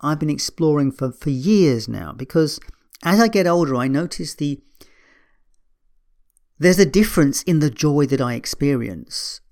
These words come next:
And I've been trying to put my finger on what it is that makes it so different. And this book has given me some really interesting insights into exploring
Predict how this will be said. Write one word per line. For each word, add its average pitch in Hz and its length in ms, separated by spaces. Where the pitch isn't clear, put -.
And 139 140
I've 143 140
been 156 120
trying 185 140
to 180 60
put - 140
my 131 140
finger 220 400
on 117 380
what 127 300
it 196 120
is 135 580
that 135 140
makes 131 300
it - 80
so 117 160
different. - 600
And 147 100
this 233 140
book 214 260
has 160 140
given 170 320
me 151 100
some 131 360
really 143 300
interesting 135 800
insights - 840
into 120 600
exploring 117 1040